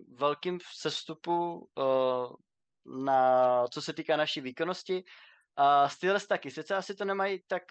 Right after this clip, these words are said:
tak strmý jak my, ale taky se neustále zlepšujou.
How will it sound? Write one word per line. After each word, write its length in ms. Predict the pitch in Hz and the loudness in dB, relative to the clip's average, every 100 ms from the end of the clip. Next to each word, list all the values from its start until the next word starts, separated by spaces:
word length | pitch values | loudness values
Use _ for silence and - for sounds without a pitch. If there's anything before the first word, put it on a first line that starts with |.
| - | -10
tak 160 | - 175 | -8 -8
strmý 360 | - 156 160 175 | -4 -2 0 0
jak 200 | 151 147 | -2 -4
my, 260 | 175 202 - - | -6 -8 -8 0
ale 520 | 160 160 156 151 151 | 4 6 6 4 0
taky 260 | 147 143 | -6 -8
se 140 | 165 190 | -10 -6
neustále 460 | 185 - 165 165 | -6 -4 -2 0
zlepšujou. 580 | 160 165 - 170 151 160 | -2 -6 -4 -2 -2 -2